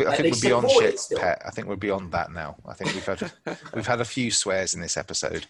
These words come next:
Speaker 2: <laughs> But, like, so, so from, from one hand, they're pushing the games. Like, we literally just had a really good Star Wars game come out. They, they, they like, they like
Speaker 1: I
Speaker 2: pushing
Speaker 1: remember
Speaker 2: it.
Speaker 1: playing that once. Yeah. Wasn't
Speaker 2: Yeah, I mean,
Speaker 1: somebody
Speaker 2: they came
Speaker 1: quite
Speaker 2: out and
Speaker 1: good at it?
Speaker 2: said,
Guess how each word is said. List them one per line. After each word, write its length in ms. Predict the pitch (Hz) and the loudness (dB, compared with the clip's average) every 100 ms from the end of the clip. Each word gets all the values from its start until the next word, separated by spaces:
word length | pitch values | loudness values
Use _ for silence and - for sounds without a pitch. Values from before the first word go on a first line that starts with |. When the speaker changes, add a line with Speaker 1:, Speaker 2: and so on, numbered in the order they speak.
| - | -2
Speaker 2:
<laughs> 320 | - 196 - - - - | 2 2 2 -8 -10 2
But, 180 | 185 190 | 4 4
like, 200 | 185 - | 2 2
so, 280 | 208 214 - | 4 4 4
so 300 | 214 208 196 | 2 4 4
from, 220 | - 185 | 0 4
from 140 | 208 220 | 8 10
one 180 | 269 | 8
hand, 180 | 240 220 | 6 4
they're 100 | 196 | 4
pushing 260 | 196 202 165 | 4 2 4
the 80 | 151 | 4
games. 300 | 165 147 107 | 6 2 2
Like, 120 | 107 | 2
we 80 | 151 | 4
literally 220 | 185 156 | 4 2
just 120 | 156 143 | -2 -2
had 100 | 135 | -2
a 20 | |
really 220 | 135 139 | -2 -4
good 140 | 123 117 | -2 -2
Star 220 | 127 120 | 4 2
Wars 120 | 104 - | 2 -6
game 180 | 90 - | -6 -4
come 180 | 101 | -4
out. 300 | 92 95 - - _ _ - | 0 0 0 -6 _ _ -14
They, 160 | 160 - - | -6 -6 0
they, 240 | 165 160 | 0 2
they 200 | 151 151 | 4 4
like, 380 | 147 170 - - - | 4 4 2 -6 -4
they 160 | 135 | 0
like 160 | 147 - | 2 6
Speaker 1:
I 100 | 392 | 6
Speaker 2:
pushing 140 | 403 | 6
Speaker 1:
remember 240 | 170 139 120 | 6 4 2
Speaker 2:
it. 80 | - | 2
Speaker 1:
playing 420 | 117 101 95 92 | 4 4 2 -2
that 200 | 101 - | -4 -4
once. 480 | 107 - - - - | -8 -8 -6 -8 -8
Yeah. 140 | 202 180 _ _ - | -10 -10 _ _ 0
Wasn't 160 | 180 190 | 4 6
Speaker 2:
Yeah, 60 | |
I 40 | 185 | 6
mean, 40 | |
Speaker 1:
somebody 180 | 160 156 | 6 4
Speaker 2:
they 20 | |
came 120 | 165 | 4
Speaker 1:
quite 100 | 151 | 4
Speaker 2:
out 120 | 160 170 | 4 4
and 100 | 160 | 4
Speaker 1:
good 120 | 151 | 4
at 160 | 139 | 4
it? 80 | 135 | 2
Speaker 2:
said, 100 | - | -8